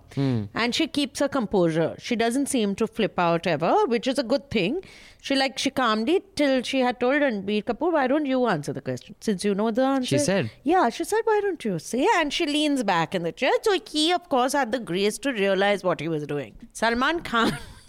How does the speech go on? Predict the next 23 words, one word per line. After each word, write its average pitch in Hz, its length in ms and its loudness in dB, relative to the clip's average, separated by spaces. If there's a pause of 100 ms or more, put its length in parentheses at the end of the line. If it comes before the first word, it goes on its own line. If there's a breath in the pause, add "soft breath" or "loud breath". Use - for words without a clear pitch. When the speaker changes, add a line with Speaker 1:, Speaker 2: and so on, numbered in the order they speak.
(140)
Speaker 2:
<laughs> - 460 -20 (100)
is 196 60 -2
a 220 80 0 (100)
different 208 380 -2
ballgame 151 420 0
altogether. 135 460 -2 (480 loud breath)
So 330 120 2
again, 302 240 0 (140)
she - 20 4 (100)
was 330 40 0 (120)
being 330 160 2
very 349 220 4 (360)
polite. 233 800 0 (220)
And 233 220 -2
she 285 160 2
was, 233 600 0 (260)
she 285 80 0
was 269 260 0
l-, 240 60 0 (100)
trying 277 240 0
to 359 60 2
laugh 190 340 2
it 247 100 -2